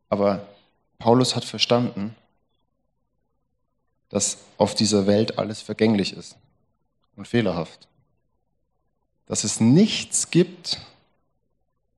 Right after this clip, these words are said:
was uns wirklich zufrieden machen kann, was diese Leere ausfüllen kann, was uns echten Frieden gibt. Und Paulus hat verstanden, dass das nur Jesus kann.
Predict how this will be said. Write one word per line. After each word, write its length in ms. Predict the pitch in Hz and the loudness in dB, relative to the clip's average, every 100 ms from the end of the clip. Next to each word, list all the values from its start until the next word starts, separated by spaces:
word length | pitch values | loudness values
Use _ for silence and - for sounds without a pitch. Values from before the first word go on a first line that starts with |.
| _ _ _ _ _ _ | _ _ _ _ _ _
was 240 | - 113 - | -2 0 4
uns 320 | 131 - 107 | 4 2 2
wirklich 360 | 113 110 123 | 2 0 -8
zufrieden 480 | - 110 - 151 117 | -8 -12 0 2 2
machen 240 | 95 92 82 | -2 -6 -14
kann, 260 | 80 160 _ _ _ _ _ _ _ | -18 -20 _ _ _ _ _ _ _
was 160 | - - | -6 0
diese 220 | 110 110 | 2 4
Leere 460 | 104 123 139 135 | 4 4 4 4
ausfüllen 480 | - 127 - - 101 | 4 2 0 -2 -4
kann, 240 | - 90 85 - - - _ _ _ _ _ _ _ _ _ _ _ _ _ _ _ _ _ _ _ _ _ _ _ _ _ _ _ _ | -6 -18 -20 -20 -20 -20 _ _ _ _ _ _ _ _ _ _ _ _ _ _ _ _ _ _ _ _ _ _ _ _ _ _ _ _
was 120 | - | -4
uns 200 | 147 - | -2 0
echten 340 | - 135 - 120 | 0 0 -2 -8
Frieden 320 | - 123 107 | -6 -6 -6
gibt. 340 | - - - _ _ _ _ _ _ _ _ _ _ _ _ _ _ _ | -14 -20 -20 _ _ _ _ _ _ _ _ _ _ _ _ _ _ _
Und 80 | |
Paulus 260 | - 110 117 | 0 2 2
hat 80 | 120 | 0
verstanden, 460 | 110 - 120 127 | 0 2 2 2
dass 300 | 117 104 - - - _ _ _ _ | 0 -2 -6 -12 -20 _ _ _ _
das 140 | - - | -12 2
nur 100 | 120 | 4
Jesus 300 | 120 90 - | 4 0 -12
kann. 180 | 87 | -16